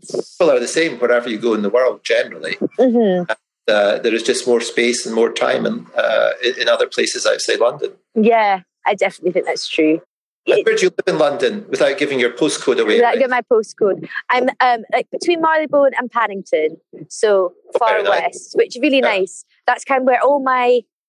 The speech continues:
Speaker 2: uni friends all kind of moved to the west, and all my school friends are more in the east. So
Speaker 1: Were they? Okay.
Speaker 2: yeah, I moved to Bethnal Green when I first moved down, and I really liked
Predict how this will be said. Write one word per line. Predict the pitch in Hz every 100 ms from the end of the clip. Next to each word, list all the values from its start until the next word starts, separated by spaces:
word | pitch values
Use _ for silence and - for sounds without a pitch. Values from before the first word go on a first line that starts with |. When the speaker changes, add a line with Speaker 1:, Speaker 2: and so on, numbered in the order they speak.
| _ _
Speaker 2:
uni | 208 247 233
friends | 226 190 180
all | - 208 202
kind | 196 208
of | 190
moved | 190 185
to | -
the | 190
west, | 185 165 160 - - - - _ _ _
and | 214 202
all |
my | 190
school | 185 208
friends | 185 185 185
are | 202
more | 190 190
in | 185
the | 180 -
east. | 170 - - - - - -
So | - 175 165 160 _ _ _
Speaker 1:
Were | 120
they? | 123 135
Okay. | 127 - 90 82 - _ -
Speaker 2:
yeah, | 220 233 208 -
I | 233
moved | 269 302
to | -
Bethnal | 262 262 - 254
Green | 247 226
when | 202
I |
first | 196 202 185 -
moved | 170
down, | - 160 160
and | 165
I |
really | 175 196 196
liked | 185 170 - -